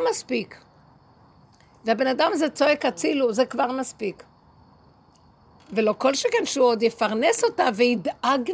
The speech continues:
נורא. כי מה, לא נדאג? כי זה הילדים שלי. את לא עוזרת להם ככה, ורבו המקרים מרוב דאגה, והמ-, ויש, אה, רווחה,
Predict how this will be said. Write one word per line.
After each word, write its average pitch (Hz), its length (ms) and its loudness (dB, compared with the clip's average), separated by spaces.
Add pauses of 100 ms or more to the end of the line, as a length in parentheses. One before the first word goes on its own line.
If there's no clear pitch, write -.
נורא. 226 480 -2 (540)
כי 202 140 -4
מה, 196 320 -2
לא 185 220 -6
נדאג? 220 920 -10 (760)
כי 180 80 -16
זה 175 100 -8
הילדים 190 460 -4
שלי. 269 680 0 (800)
את - 200 -14
לא 285 200 0
עוזרת 247 520 -2
להם 208 180 0
ככה, 185 400 -6
ורבו 185 480 -2
המקרים 262 520 -2
מרוב 226 300 -4
דאגה, 208 400 -2 (340)
והמ-, 208 260 -2 (280)
ויש, 220 420 -4
אה, 220 60 -2 (840)
רווחה, 240 580 -2